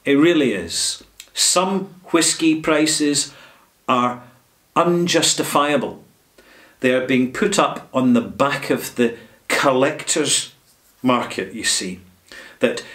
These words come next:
if people are going to pay this at auction, well, we better put our prices up because otherwise they're just going to be even more expensive at auction anyway.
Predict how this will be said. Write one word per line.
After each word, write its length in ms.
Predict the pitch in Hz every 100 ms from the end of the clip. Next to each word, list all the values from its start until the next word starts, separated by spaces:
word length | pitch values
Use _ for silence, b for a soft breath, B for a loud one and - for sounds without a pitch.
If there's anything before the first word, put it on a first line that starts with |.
| B
if 220 | 139 131
people 320 | 175 185 180
are 60 | 165
going 200 | 160 160
to 100 | 160
pay 260 | - 160 156
this 220 | 156 -
at 80 | 135
auction, 560 | 135 - - 185 170
well, 260 | 123 131 147
we 140 | 135
better 340 | 127 139 - 143
put 260 | - 147
our 80 | 139
prices 520 | 135 147 156 151 123
up 240 | 143 151 -
because 320 | 120 139 131
otherwise 540 | 143 135 127 135 139
they're 100 | 127
just 180 | 117 -
going 220 | - 135
to 100 | 123
be 140 | 117 131
even 220 | 127 120
more 200 | 127 143
expensive 460 | 135 - 143 117 135
at 60 |
auction 460 | 135 139 - 156 156
anyway. 480 | 190 208 202 123